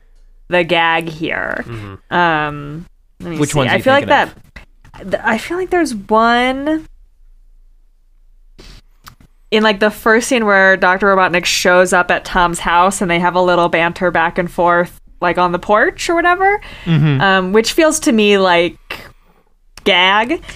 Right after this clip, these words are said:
Speaker 1: and I think is written, like, the, "Oh, I'm from the t-, phone company." "Oh, you're from the phone company? Do you know my friend?" "Yes, of course." "Well, you
Speaker 3: <laughs>
Speaker 1: don't, 'cause my friend works for the gas company." You know,
Speaker 3: Right.
Speaker 1: like that, which feels, like, pretty loosey-goosey, is in the book.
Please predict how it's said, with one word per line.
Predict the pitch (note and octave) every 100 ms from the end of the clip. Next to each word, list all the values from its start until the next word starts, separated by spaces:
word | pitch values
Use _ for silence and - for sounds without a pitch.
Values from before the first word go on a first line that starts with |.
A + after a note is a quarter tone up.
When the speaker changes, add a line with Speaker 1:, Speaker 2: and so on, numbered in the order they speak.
| - - A#3
Speaker 1:
and | A#3+
I | A#3
think | - D4 C#4+
is | C4+ B3 G#3+
written, | G3 G#3 A3 - - F#2
like, | F3+ F#3 F#3
the, | F#3 F#3 F3+ -
"Oh, | D#4
I'm | E4+ C4+
from | B3+ C4+ B3+ B3
the | A3+ A#3+ A#3 A#3 A3+ A3 - -
t-, | B3+ B3
phone | - E4 F4+
company." | E4 A#3+ G3 F#3+
"Oh, | C4 A4+
you're | E4
from | B3
the | A3+
phone | A#3+ A#3 C4+
company? | E4 D#4 E4+
Do | A3
you | G3+
know | G#3
my | G#3+
friend?" | G#3+ A#3+ B3 B3
"Yes, | G#3+ A#3+ E4+ - -
of | A#3
course." | A#3 C#4+ F4 E4 A#3 G#3
"Well, | A3+ A3 G#3+ G#3
you | G#3+
Speaker 3:
<laughs> | D#4
Speaker 1:
don't, | G4 C#4 -
'cause | C4+ A3+
my | A3
friend | A3 A3 G#3 G3
works | G3+ G3
for | G#3+
the | G3+
gas | F#4 G4+ -
company." | A#3 F#3+ - - - - - -
You | A3
know, |
Speaker 3:
Right. | G#3+ G3
Speaker 1:
like | F#3
that, | C4+ G#3+ F3+
which | F#3+ G3
feels, | - G#3+ G#3
like, | G#3+
pretty | - C5 A4
loosey-goosey, | B3+ C4 A3 F3+ G#3+ B3 - F3+ E3+ E3 - -
is | A#3+ A#3+
in | D#4+ D#4+
the |
book. | A#3 F#4 - -